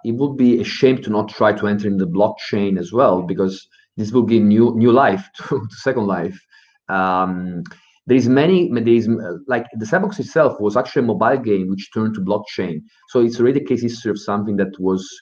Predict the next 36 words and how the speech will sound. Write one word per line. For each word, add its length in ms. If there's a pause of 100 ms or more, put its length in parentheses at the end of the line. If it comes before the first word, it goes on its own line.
(120)
created 480
from, 500 (280)
for 140
a 40
different 400
purpose 680
and 120
then 280
turned 360
into 160
the 60
blockchain. 640 (480)
Uh, 220
and 140
many 180
other 160
co-, 220
I 40
think 200
that 100
many 260
other 320
applications 640
now 460
will 120
turn 220
to 80
blockchain 760 (600)
as 120
well. 420
They 100
will 120
insert 300
new 240
blockchain 640
feeling 680